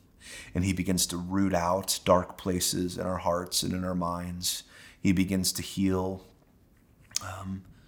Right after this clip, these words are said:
racist divisions. He begins to heal, uh, sinful patterns in us. He begins to s-, heal lustful desires in us and replace them with pure ones.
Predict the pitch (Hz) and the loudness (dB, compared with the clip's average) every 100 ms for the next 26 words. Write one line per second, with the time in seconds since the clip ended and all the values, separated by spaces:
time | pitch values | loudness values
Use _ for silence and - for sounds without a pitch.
0 | - - - 95 104 101 - 95 - 92 | -20 -20 -4 6 8 8 4 2 -2 -2
1 | 92 92 98 95 95 - 90 95 101 98 | 0 0 0 0 -2 -2 -2 -2 0 0
2 | - - - 98 95 95 92 - - - | 0 -4 -4 -2 0 -2 -6 -10 -20 -20
3 | - - - 92 90 - 101 92 92 - | -20 -20 -10 -4 4 6 6 4 0 -4
4 | - 90 95 95 92 95 95 92 - 95 | 2 2 4 2 2 0 0 0 0 0
5 | 92 95 95 - - - - - 104 98 | 0 0 0 0 0 0 0 -2 0 2
6 | 95 95 92 - - - 101 95 90 - | 0 2 4 4 2 0 0 0 -2 -10
7 | - - - 90 92 92 92 92 101 95 | -18 -10 0 6 10 10 8 0 2 2
8 | 95 - 101 95 - 98 92 - 98 95 | 4 4 2 -2 -2 0 2 2 0 -2
9 | 92 - - 104 101 98 98 98 98 110 | -4 -6 -6 -2 0 2 0 -2 -2 0
10 | - - | 0 -2